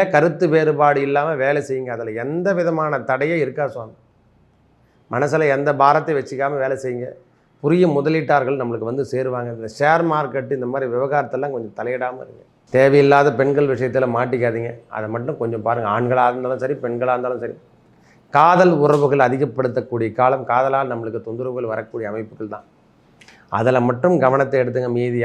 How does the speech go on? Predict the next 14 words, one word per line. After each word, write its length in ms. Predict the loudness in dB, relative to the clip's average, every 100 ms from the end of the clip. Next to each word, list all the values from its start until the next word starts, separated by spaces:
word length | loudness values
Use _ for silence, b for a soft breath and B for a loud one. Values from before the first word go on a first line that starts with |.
| 0
எந்த 180 | 0 0
இடத்துலையும் 320 | 0 -2 -2
உங்களுக்கு 260 | -2 -4 -6
பிரச்சனை 240 | -6 -6 -2
கிடையாது. 240 | -2 -4 -10 _ b b -6
நீங்க 160 | -2 2 2
எதிர்த்து 240 | 2 0 2
போராடிட்டு 500 | 4 6 6 4 0 -2 0
போய்கினே 320 | 0 0 -2
இருக்கலாம். 280 | -2 -8 -12 _ _ _ _ _ b b -6 -2
வெற்றி 260 | -2 0 2 4
பாதை 280 | 4 4 0
என்பது 240 | -2 -4 -4
உறுதியாகிவிட்டது. 800 | -2 0 2 2 0 -8 -8 -12